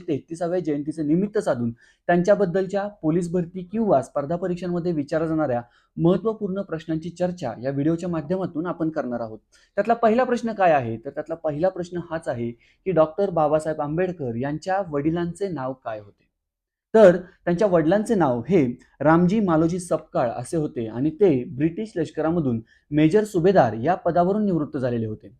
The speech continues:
आंबेडकरांच्या आईचे नाव हे भीमाबाई असे होते.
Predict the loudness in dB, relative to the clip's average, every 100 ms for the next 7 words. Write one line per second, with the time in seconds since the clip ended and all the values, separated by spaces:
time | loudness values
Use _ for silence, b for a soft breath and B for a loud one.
0 | -6 0 0 0 -2 -2 -2 -4 B B
1 | 4 4 4 0 0 0 -2 0 2 2
2 | 4 2 2 -2 -4 -8